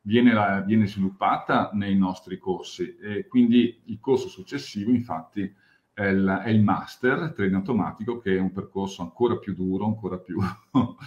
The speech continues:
dove c'è ancora da studiare ancora di più, che dura addirittura cinque mesi. Sono tre lezioni alla settimana live, possono registrate, ma ci sono delle coaching minimo settimanali, eh, live, dove si, ehm, si studia quello che si è imparato nelle lezioni precedenti.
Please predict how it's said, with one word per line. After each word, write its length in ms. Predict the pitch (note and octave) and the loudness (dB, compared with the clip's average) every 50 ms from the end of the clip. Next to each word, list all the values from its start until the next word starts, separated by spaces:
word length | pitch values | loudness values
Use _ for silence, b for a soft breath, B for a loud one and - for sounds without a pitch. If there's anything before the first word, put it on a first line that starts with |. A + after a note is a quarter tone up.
| B B B B B B | B B B B B B
dove 140 | A#2+ A2+ G#2+ | -2 -2 0
c'è 140 | A2 A2 | 0 -2
ancora 280 | G2+ G2+ F#2+ - A2 G2+ | -2 -2 -2 -2 -2 -2
da 60 | G2 | -2
studiare 320 | F#2+ - G2+ G2+ G#2 G2+ F#2+ | -4 -4 -6 -4 -2 -2 -2
ancora 240 | - - F#2 F#2 - | -4 -6 -10 -10 -6
di 120 | C3+ C#3 | -6 -6
più, 200 | C#3 - A2 A2 | -2 0 -2 0
che 120 | A2 A2+ F#2+ | 0 0 0
dura 180 | F#2+ G#2+ G#2 F#2+ | 0 0 0 -2
addirittura 460 | F2+ F#2 F#2 F2+ - A2+ G2+ F#2+ F2+ | -2 -2 -4 -4 -4 -6 -4 -4 -4
cinque 400 | - - G#2+ G#2 F#2+ G2 A#2 A#2+ | -6 -6 -4 -4 -2 -2 0 0
mesi. 420 | G#2+ E2+ D#2+ D#2+ E2 D#2+ F2+ F#2 - _ _ _ _ _ _ _ _ | 0 -2 -2 -6 -8 -10 -10 -10 -12 _ _ _ _ _ _ _ _
Sono 460 | _ - - G2 G2 F#2+ F2+ F2+ F2+ | _ -6 0 2 2 4 2 2 -2
tre 180 | - F#2+ F#2+ G2 | -4 -4 -2 0
lezioni 340 | G2 F#2 - - G#2+ G2+ F#2+ | 0 -2 -4 -2 -2 0 0
alla 80 | F#2 | 0
settimana 760 | - - F#2+ - - F#2+ F2+ F2+ F#2 F#2 F#2 F2 E2+ E2+ E2+ - | -2 -6 -12 -6 -4 -2 0 2 2 2 0 0 -2 -4 -6 -4
live, 720 | G#2+ F#2+ F#2+ F#2 F2 E2+ F2 F#2 G2 G2 B2 C#3 C3 - - F2+ - _ _ _ - - | -2 0 2 2 2 2 0 0 -2 -2 -2 -2 -4 -6 -8 -12 -16 _ _ _ -18 -6
possono 380 | - G2+ G2 - - G2+ G2 | -4 -4 -4 -2 -4 -2 -2
registrate, 680 | F#2 F2 F2 F#2+ F2+ - - F2+ F#2 F#2+ F#2+ - - A#2+ | -2 -2 -4 -6 -14 -14 -8 -4 -4 -4 -4 -4 -2 -2
ma 120 | A2 G2 | -2 -2
ci 100 | G2 - | -2 -4
sono 180 | - - G#2+ G2+ | -8 -6 -2 -2
delle 200 | G2 G#2 G2+ - | 0 0 -2 -4
coaching 540 | - - F#2 F#2 F#2 - - - G2+ G2 G2+ | -4 -6 -6 -6 -6 -6 -6 -6 -4 0 2
minimo 400 | F#2+ F#2 F#2 F#2+ F#2+ G2 G2+ G2+ | 2 2 4 2 2 2 0 -2
settimanali, 1000 | - - G#2 F#2+ - - G#2 F#2+ F#2+ G2 G2 F#2 E2+ D#2+ D#2 D#2+ F2+ F#2 - _ _ _ _ _ _ _ _ _ | -4 -8 -10 -10 -10 -6 -2 0 2 2 2 2 0 -2 -6 -6 -6 -8 -8 _ _ _ _ _ _ _ _ _
eh, 240 | - F#2 F#2 F2+ - | -6 -4 -4 0 0
live, 580 | G#2+ A2+ G2 F#2+ F#2 F#2+ G2 F#2+ G2+ A#2 A2 G2 | 2 2 4 4 2 2 0 0 0 0 0 0
dove 480 | G2+ F#2+ F#2 F#2 G2 G#2+ G#2 - - | 0 0 0 0 0 -2 -2 -4 -6
si, 560 | - - - - - A2+ A2+ A2+ A#2 A2+ - - | -12 -16 -14 -6 -2 2 2 2 2 0 -2 -6
ehm, 580 | A2 G2 F#2+ F#2 F#2 F2+ F2+ F2+ F2+ F#2 F2+ F2 | -8 -6 -6 -4 -4 -4 -4 -4 -4 -4 -4 -6
si 180 | - - - | -6 -4 -2
studia 560 | A#2 A#2 - - B2+ A2+ A2 G#2 A#2+ B2+ B2 - | -2 -2 0 0 2 2 4 4 4 2 2 0
quello 340 | - A2 F#2+ G2 A2+ A2+ | -2 0 2 2 2 0
che 140 | A2 - G2 | 0 -4 -6
si 160 | F#2+ - - | -6 -4 -4
è 20 | G2 | -2
imparato 540 | G2 G2 G2 A2 G2+ F2 E2 E2 - - G2 | -2 -2 0 -2 -4 -4 -4 -10 -10 -6 -4
nelle 180 | F#2+ F2+ F#2 | -2 -2 -2
lezioni 340 | F#2 F2+ - - F#2+ F#2+ F#2 | -4 -6 -10 -6 -6 -6 -6
precedenti. 640 | F2+ F2 F2+ - - F2 D#2 C#2+ - - _ _ | -4 -8 -16 -12 -12 -12 -12 -12 -18 -18 _ _